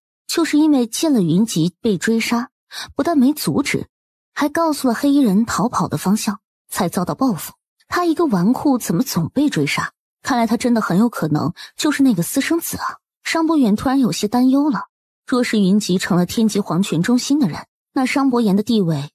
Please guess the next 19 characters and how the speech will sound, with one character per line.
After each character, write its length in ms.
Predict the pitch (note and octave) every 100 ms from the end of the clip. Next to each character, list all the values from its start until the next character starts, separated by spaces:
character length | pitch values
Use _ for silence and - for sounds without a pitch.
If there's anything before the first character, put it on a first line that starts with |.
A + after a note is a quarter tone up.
| -
必 80 | A#3
然 200 | G3+ G3+
水 300 | - F#3+ G#3
涨 220 | G#3+ C#3
船 260 | - C#3 C3+
高。 220 | F#3 A3 _ _ _
看 180 | - D4+
来 140 | C4+ C4
他 140 | C4
要 120 | C#4
在 140 | C4 B3
他 140 | B3+
们 120 | B3+
羽 140 | G3+ C#3
翼 160 | G#3
未 180 | G#3+ B3
丰 220 | - C#4+
满 180 | C#4 D#3
时， 360 | - - B2+